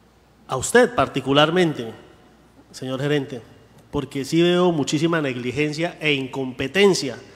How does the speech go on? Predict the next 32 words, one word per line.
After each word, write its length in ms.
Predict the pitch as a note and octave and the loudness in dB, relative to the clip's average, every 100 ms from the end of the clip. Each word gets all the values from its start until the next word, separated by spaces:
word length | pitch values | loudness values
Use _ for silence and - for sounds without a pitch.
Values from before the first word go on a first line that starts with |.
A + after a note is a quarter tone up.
| - - | -20 -18
en 120 | - C3+ | -10 -8
lo 100 | C3 | -8
que 100 | C3 | -8
está 200 | D#3 D3 | -6 -4
sucediendo 720 | D#3+ C#3+ B2+ C#3+ D3 D#3+ D#3 - - - - - _ _ - | -2 -2 -2 -4 -4 -6 -6 -16 -20 -20 -20 -20 _ _ -4
por 180 | D#3+ D3+ | -4 0
parte 340 | A3 - A3+ | -2 2 0
suya, 360 | G#3 A#3+ C#3+ A#2+ - - - _ _ - | 0 -2 -4 -8 -18 -20 -20 _ _ -4
porque 640 | - D3+ C#3+ D3+ D3+ D3+ D3 | 0 0 0 -2 -2 -2 0
yo 100 | F3+ | 2
no 120 | G3+ | 2
quiero 260 | G#3 G3+ | 4 4
romantizar, 1200 | F#3+ F3+ D#3+ D3+ C#3 B2+ C3+ C3 E3+ E3+ E3+ D#3+ C#3+ | 4 2 0 0 -2 -6 -10 -2 0 0 -2 -14 -8
obvio 280 | E3+ A#3 E3 | -4 -2 -2
que 120 | C#3+ | -4
todos 260 | - E3+ - | 0 -2 0
queremos 300 | C#3+ D3 D#3+ | -2 -2 -2
la 80 | |
empresa, 500 | C3+ B2 F3+ G3+ D3 G#2 - - - _ - | -2 -2 -2 -2 -4 -10 -18 -20 -20 _ -6
una 80 | F3+ | -4
empresa 600 | E3 F3 D#3+ F3 E3 - - - | 0 0 2 0 0 -8 -20 -10
que 160 | - C#3+ | -2 -2
del 160 | C3+ C3+ | 0 -4
ochenta 400 | C3+ C#3+ C3 C#3 | -4 -4 -4 -6
y 80 | |
cinco 300 | C3+ F3+ F3+ | -4 -4 0
ha 20 | F3+ | 2
venido 480 | F3 F3 F3+ F3 | 2 2 2 2
energizando 680 | F3 D3 B2+ B2 A#2 D#3+ E3 | 0 -2 -2 -6 -2 -2 0
a 40 | |
los 120 | E3 C#3+ | -2 -2
araucanos 680 | B2 A#2+ F#3+ G#3 C#3 - | -6 -6 -2 -2 -4 -12